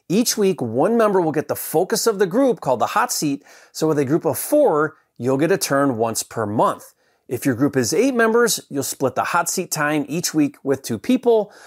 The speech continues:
so each person still gets a turn once a month. Remember, an effective mastermind needs to be structured and organized. Let's review the meeting guidelines and agenda.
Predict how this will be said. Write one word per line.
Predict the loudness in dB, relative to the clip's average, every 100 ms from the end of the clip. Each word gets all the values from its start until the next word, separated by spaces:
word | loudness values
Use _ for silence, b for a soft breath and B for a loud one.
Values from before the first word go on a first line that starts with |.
| B
so | -4 -2
each | -2 0
person | 0 0 -2
still | 0 2 2
gets | 2 0
a |
turn | 0 0 0 0
once | -4 -4 -4
a |
month. | 0 0 -2 -16 -20 _ _ -2
Remember, | 0 0 -4 B B B B
an | -6
effective | -4 -2 0 2 0 2
mastermind | 0 -2 0 0 2 0 2
needs | 2 2 0
to | 0
be | 0
structured | 0 0 -2 0 -4 -2
and | -4 -4
organized. | 0 2 2 0 -2 -8 -14 -14 B B B B
Let's | 0 2
review | 2 2
the | 4
meeting | 2 2
guidelines | 2 2 2 -2 -4
and | -4
agenda. | -2 0 0 2 0